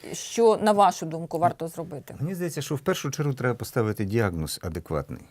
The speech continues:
Speaker 2: Діагноз полягає в тому, що з дві тисячі десятого року ми живемо в умовах дії Конституції, прийнятої нелегітимно, всупереч самій Конституції. Поки в суспільстві і в державі не було гострої політичної кризи,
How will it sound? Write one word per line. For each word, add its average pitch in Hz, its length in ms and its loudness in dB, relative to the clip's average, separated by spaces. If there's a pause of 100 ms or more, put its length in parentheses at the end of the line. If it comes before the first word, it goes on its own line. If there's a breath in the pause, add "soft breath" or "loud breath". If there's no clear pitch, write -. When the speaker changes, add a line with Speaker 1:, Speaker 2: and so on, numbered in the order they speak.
(180)
Speaker 2:
Діагноз 165 320 2
полягає 143 400 2
в 127 60 -6
тому, 71 300 -4
що - 160 -6
з 95 60 -6
дві 156 140 0
тисячі 143 380 -2
десятого 92 560 -4
року 92 360 -6 (100)
ми 117 220 2
живемо 107 420 0
в - 200 -10
умовах 104 720 -2
дії 87 440 -2
Конституції, 143 920 -4 (460 loud breath)
прийнятої 117 600 2
нелегітимно, 104 1300 2
всупереч 143 720 -2
самій 95 320 -2
Конституції. - 760 -10 (560 loud breath)
Поки 180 340 4
в 101 60 0
суспільстві 139 760 -2
і 98 60 0
в 95 40 -4
державі 110 460 0
не 104 140 0
було 110 300 0
гострої 98 480 -2
політичної 85 640 -8
кризи, 117 420 -2